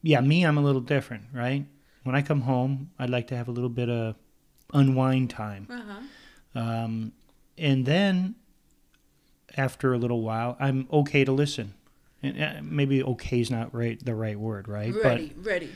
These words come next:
Speaker 1: yeah, I'm ready to listen. I mean, you're right. If you, if I come in the door and you talk about, "Hey, uh, we need to talk about this, we need to talk about that," I'm not ready for it. So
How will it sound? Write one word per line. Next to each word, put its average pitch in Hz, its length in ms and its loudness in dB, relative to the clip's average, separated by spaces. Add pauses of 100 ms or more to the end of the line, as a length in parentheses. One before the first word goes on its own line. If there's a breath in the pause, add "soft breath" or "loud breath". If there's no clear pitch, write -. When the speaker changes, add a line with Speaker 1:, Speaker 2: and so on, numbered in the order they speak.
(160 loud breath)
Speaker 1:
yeah, 349 200 8
I'm 269 120 8
ready 254 160 6
to 240 100 2
listen. 254 340 2 (520 soft breath)
I 156 60 2
mean, 151 360 6
you're 160 140 2
right. 147 220 6
If 120 120 -6
you, 147 260 2 (100)
if - 280 -6
I 131 180 2
come 143 200 2
in 147 80 4
the 135 80 6
door 131 300 4
and 127 100 2
you 120 60 0
talk 123 280 0
about, 117 440 -2
"Hey, 226 260 4 (680 loud breath)
uh, 156 320 2
we 185 100 4
need 208 180 6
to 165 60 -10
talk 175 200 0
about 160 260 -2
this, 165 280 0
we 147 80 0
need 147 140 0
to - 80 -8
talk 143 80 0
about 135 220 -4
that," 160 260 -6
I'm 143 100 -4
not 160 160 -4
ready 156 220 -4
for 107 280 -10
it. - 120 -20 (540)
So 143 280 4